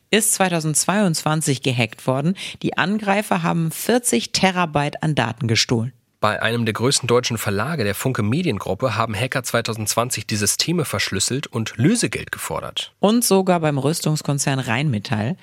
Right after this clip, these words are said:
Speaker 1: sind Hacker erfolgreich gewesen. Sie konnten zwar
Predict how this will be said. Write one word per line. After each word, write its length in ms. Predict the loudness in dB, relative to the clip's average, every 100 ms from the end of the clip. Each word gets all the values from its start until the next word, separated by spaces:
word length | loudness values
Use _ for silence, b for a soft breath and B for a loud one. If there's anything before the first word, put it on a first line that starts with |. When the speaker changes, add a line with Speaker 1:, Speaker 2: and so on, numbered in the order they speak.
| B B
Speaker 1:
sind 360 | 2 4 4 4
Hacker 220 | 2 2
erfolgreich 520 | -2 -2 -2 -2 -2
gewesen. 320 | 2 2 2
Sie 120 | 0
konnten 260 | 2 0 0
zwar 280 | 0 0